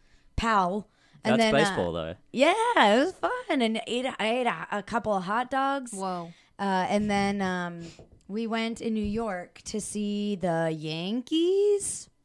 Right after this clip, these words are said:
Speaker 3: Yeah,
Speaker 2: Yep.
Speaker 3: I'm pretty sure you
Speaker 1: Yeah,
Speaker 3: saw the
Speaker 1: yeah, yeah,
Speaker 3: Yankees.
Speaker 1: yeah, yeah,
Speaker 3: <laughs>
Speaker 1: yeah. They have, like, three baseball teams. Please share it. <laughs>
Speaker 2: One day, maybe one day soon, this is the part of the show where we would read copy from huge sponsors to our millions of listeners.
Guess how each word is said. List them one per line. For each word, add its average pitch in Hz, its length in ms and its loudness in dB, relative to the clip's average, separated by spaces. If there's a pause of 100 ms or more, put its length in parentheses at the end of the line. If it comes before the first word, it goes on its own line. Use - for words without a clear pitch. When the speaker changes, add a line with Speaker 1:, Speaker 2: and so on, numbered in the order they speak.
(460)
Speaker 3:
Yeah, - 160 -6
Speaker 2:
Yep. 101 240 2 (120)
Speaker 3:
I'm 196 80 -16
pretty 143 180 -2
sure 147 100 -2
you 147 60 0
Speaker 1:
Yeah, 147 180 -2
Speaker 3:
saw 151 80 -2
the 151 80 0
Speaker 1:
yeah, 156 60 0
yeah, 156 100 2
Speaker 3:
Yankees. - 260 4
Speaker 1:
yeah, 370 100 10
yeah, 427 180 10
Speaker 3:
<laughs> 427 280 6
Speaker 1:
yeah. - 80 2
They 240 80 4
have, 320 180 8
like, 359 180 2
three 254 380 -4
baseball 208 520 -2
teams. 160 580 -16 (300)
Please 294 260 -4
share 175 260 2
it. 165 180 0 (120)
<laughs> 285 120 -2 (1600)
Speaker 2:
One 127 200 2
day, 139 220 10
maybe 143 260 4
one 131 140 4
day 127 120 6
soon, 123 540 -4
this 123 240 -6
is 127 80 -8
the 127 100 -4
part 123 200 2
of 110 40 -2
the 117 60 -2
show 120 380 6
where 113 320 6
we 107 160 0
would 107 120 0
read 104 220 0
copy 113 320 -2
from 98 400 -4
huge 117 380 -2
sponsors 113 480 -6
to 113 140 -2
our 98 100 0
millions 98 360 -2
of - 100 -12
listeners. 113 460 -2